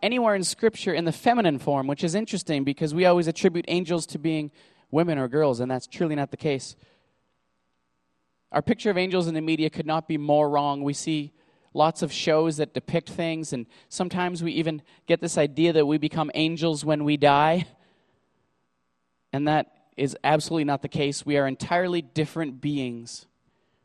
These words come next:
We are flesh and spirit, and they are spirit. They are immortal, and they are not subject to time in the way that we are. This is why in Philippi, when Paul cast out the demon from the girl,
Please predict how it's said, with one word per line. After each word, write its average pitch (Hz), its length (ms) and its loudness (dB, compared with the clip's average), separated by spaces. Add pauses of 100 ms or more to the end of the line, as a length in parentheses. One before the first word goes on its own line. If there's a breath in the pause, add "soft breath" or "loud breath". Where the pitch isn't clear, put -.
(1200)
We 160 120 -2
are 147 80 0
flesh 180 420 0
and 156 160 -8
spirit, 165 480 -2
and 151 140 -6
they 147 100 -6
are 131 140 -4
spirit. 151 580 -4 (280 soft breath)
They 156 160 2
are 147 180 6
immortal, 170 540 2
and 147 200 -6
they 165 140 4
are 160 100 2
not 160 360 -2
subject 160 640 -2
to 160 100 -6
time 156 580 -6 (800)
in 151 120 -4
the 151 60 -2
way 156 200 2
that 143 100 0
we 151 240 2
are. 120 320 0 (1600 soft breath)
This 165 160 0
is 175 100 -2
why 160 440 6 (240)
in 147 160 -4
Philippi, 185 480 4
when 143 200 0
Paul 170 320 0
cast 151 380 -4
out 151 240 0
the 143 80 -4
demon 156 380 -2
from 156 180 -6
the 143 100 -6
girl, 151 320 2